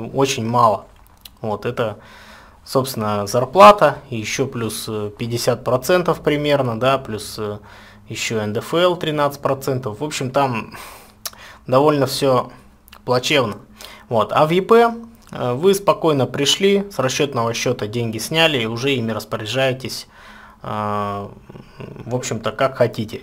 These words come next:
Или себе просто на карточку перечислили. Вот. Индивидуальный предприниматель здесь может. Главное, что он заплатил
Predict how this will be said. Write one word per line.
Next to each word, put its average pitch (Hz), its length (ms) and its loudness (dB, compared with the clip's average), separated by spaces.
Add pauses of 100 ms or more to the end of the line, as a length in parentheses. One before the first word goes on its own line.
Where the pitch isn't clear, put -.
Или 139 380 0
себе 135 280 0
просто 127 340 -2
на 104 120 -4
карточку - 480 -6
перечислили. 98 760 -12 (520)
Вот. 107 240 -6
Индивидуальный 135 680 2
предприниматель 131 880 -2 (160)
здесь 113 520 -6
может. 110 320 -6
Главное, 120 420 2
что 113 300 -4
он 113 400 -2 (360)
заплатил 117 720 -2